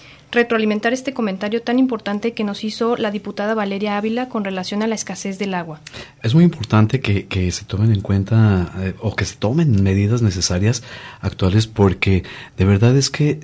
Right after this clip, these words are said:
Speaker 2: si nos fijamos de repente hasta en redes sociales, eh, los comentarios por parte de, de, de la gente en donde dicen que, que el agua ya, ya huele mal, eh, imagínense qu-, quizá la cantidad de enfermedades a lo mejor dermatológicas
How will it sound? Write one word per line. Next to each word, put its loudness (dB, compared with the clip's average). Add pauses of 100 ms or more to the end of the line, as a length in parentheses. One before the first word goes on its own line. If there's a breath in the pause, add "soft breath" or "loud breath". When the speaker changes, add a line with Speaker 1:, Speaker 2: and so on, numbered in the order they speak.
Speaker 2:
si 0
nos 4
fijamos 0
de 0
repente 0
hasta -4
en 4
redes 2
sociales, 0 (480 loud breath)
eh, 2 (120)
los 0
comentarios 0
por 0
parte 0
de, 4
de, 0
de -2
la -4
gente 0
en 6
donde 4
dicen 2
que, 2 (420 loud breath)
que -6
el -4
agua 0
ya, 2
ya 2
huele 2
mal, 2 (360 loud breath)
eh, 2
imagínense 2
qu-, -12 (100)
quizá 2 (420 loud breath)
la 2
cantidad 0
de 2
enfermedades 0
a 0
lo 0
mejor 0
dermatológicas 0